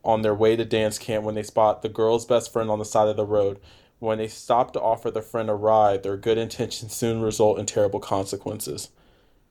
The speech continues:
So basically, yeah, this, this, this girl and her dad are picking up their friend on the way to dance camp, and basically, like, I think they stop to, don't quote me, but I'm pretty sure they stop to, like, use the bathroom or something, and, like, when they come back, the,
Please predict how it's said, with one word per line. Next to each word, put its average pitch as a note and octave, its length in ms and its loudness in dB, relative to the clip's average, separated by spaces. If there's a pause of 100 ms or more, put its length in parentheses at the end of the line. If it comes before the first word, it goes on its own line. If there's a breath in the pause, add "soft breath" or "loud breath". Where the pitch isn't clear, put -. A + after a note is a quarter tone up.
(140)
So A2 720 2
basically, B2 840 -2 (500)
yeah, B2 280 4
this, A2+ 220 -4 (100)
this, A#2+ 240 -6
this - 260 -6
girl C3+ 300 4
and C3+ 80 -2
her B2 100 -2
dad A#2 240 4
are A2 80 0
picking A#2+ 280 -4
up A2+ 120 -2
their A2+ 100 2
friend A2 240 -2
on G#2+ 80 0
the G#2+ 60 0
way G#2+ 100 2
to G#2 80 -2
dance G#2+ 340 0
camp, G2+ 400 -2
and G2+ 140 -2
basically, G#2+ 440 0
like, F#2+ 340 0 (480)
I A2 100 -8
think C#3 220 -2
they C#3 120 -2
stop - 680 0 (280)
to, A2 200 -14
don't A#2+ 240 0
quote B2 180 -2
me, A2+ 60 -4
but A2 120 2
I'm G#2+ 60 -2
pretty D3 180 -4
sure D#3 80 -6
they C3 80 0
stop A#2+ 380 2
to, B2+ 100 -6
like, G#2+ 300 0 (440 soft breath)
use B2 240 -2
the A#2 80 -2
bathroom A2+ 480 2
or B2+ 60 0
something, B2+ 340 -2
and, A2+ 100 -2
like, G#2+ 160 0
when A2+ 100 -4
they A2+ 80 -2
come A#2+ 200 -2
back, A2 220 2
the, G#2 140 -4